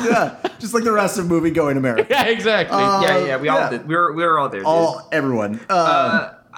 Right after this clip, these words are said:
Speaker 3: uh, but before we move on, the Scorpion in the Marvel Ultimate Universe, Ultimate Spider-Man, was, um, very much a,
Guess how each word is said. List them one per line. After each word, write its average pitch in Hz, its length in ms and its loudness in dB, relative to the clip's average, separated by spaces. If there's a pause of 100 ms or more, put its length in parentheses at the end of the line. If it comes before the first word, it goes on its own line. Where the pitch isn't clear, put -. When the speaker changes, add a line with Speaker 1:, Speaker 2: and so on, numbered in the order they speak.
(100)
Speaker 3:
uh, 180 260 0
but 165 160 -10
before 220 260 0
we 208 100 -2
move 185 200 -4
on, 165 200 2
the 151 80 -6
Scorpion 190 680 -6
in 156 240 0
the 151 180 -2
Marvel 156 400 2
Ultimate - 340 0
Universe, 117 400 0
Ultimate 156 280 -2
Spider-Man, 113 760 0
was, 123 680 0
um, 110 580 2 (640)
very 151 240 2
much 135 420 0
a, 120 340 -2